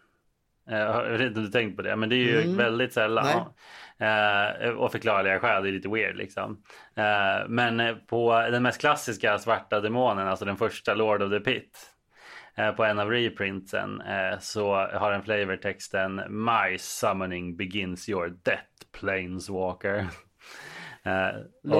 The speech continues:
Speaker 1: och
Speaker 2: of the Pit har ju en väldigt hög kostnad som ska betalas, och gör du inte det så tappas han och skjuter dig på sju.
Speaker 1: Japp.
Speaker 2: Det gör ont.
Speaker 1: Yes, och, eh, exakt, på den tiden så var det värt det, för en sju sjua flying trample för bara sju mana. <laughs>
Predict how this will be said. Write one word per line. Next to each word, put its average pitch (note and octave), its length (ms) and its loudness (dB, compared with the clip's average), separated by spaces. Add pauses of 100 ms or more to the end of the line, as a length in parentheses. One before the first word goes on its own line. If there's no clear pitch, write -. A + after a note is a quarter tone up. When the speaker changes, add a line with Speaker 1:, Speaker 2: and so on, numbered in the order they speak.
Speaker 1:
och D3+ 60 6
Speaker 2:
of - 20 6
the - 20 -4
Pit D3 260 0
har C#3+ 160 6
ju C3 140 6
en C3 260 -2
väldigt C3+ 540 2
hög B2 380 2
kostnad C3 460 0
som G#2+ 80 -8
ska A#2+ 120 -2
betalas, A#2 380 -2
och B2 60 0
gör C3+ 280 2
du C3+ 60 4
inte A#2+ 180 -6
det A2+ 140 2
så A#2 120 -2
tappas - 580 0
han A2 200 2
och A2+ 100 -4
skjuter C#3+ 340 -2
dig G#2+ 120 -2
på A2 80 -8
sju. E3+ 380 -2 (240)
Speaker 1:
Japp. G#2 220 -6 (800)
Speaker 2:
Det - 100 2
gör E3 80 4
ont. - 260 -6 (240)
Speaker 1:
Yes, G2 340 -4
och, A2+ 200 0
eh, A2+ 160 2
exakt, G#2+ 260 0
på A#2 80 2
den A#2+ 140 4
tiden G#2+ 260 0
så G#2+ 100 -2
var G2+ 100 2
det F#2+ 100 2
värt A2 240 4
det, G2 100 -6
för G#2 80 -2
en F#2+ 160 -2
sju A2+ 220 0
sjua A2 240 0
flying A#2 400 -2
trample B2 440 0
för A#2 80 -10
bara A#2+ 300 2
sju C#3 440 0
mana. B2+ 680 0
<laughs> - 60 -8